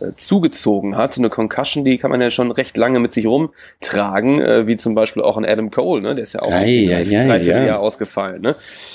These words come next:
Speaker 1: Ähm, also sehr überraschend, ähm, Ende bisschen weggebotcht, das hätte man ein bisschen eleganter machen können. Aber gut, ähm, es hat nicht sollen sein.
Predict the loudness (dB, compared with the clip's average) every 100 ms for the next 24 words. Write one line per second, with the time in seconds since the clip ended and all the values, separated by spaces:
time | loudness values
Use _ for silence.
0 | -20 _ 0 2 2 2 2 2 0 -2
1 | -2 -4 0 0 0 0 -2 2 2 2
2 | -8 -8 -2 0 0 -2 -2 -8 -6 -4
3 | -2 -2 -2 -2 -2 -2 -2 0 -2 0
4 | -2 -2 -6 -4 -2 -2 -2 -4 -4 -6
5 | -6 -2 -2 -2 _ _ -2 0 0 -4
6 | -6 0 0 0 -4 -6 -4 -6 -6 -8
7 | -2 2 2 0 -2 -2 0 0 0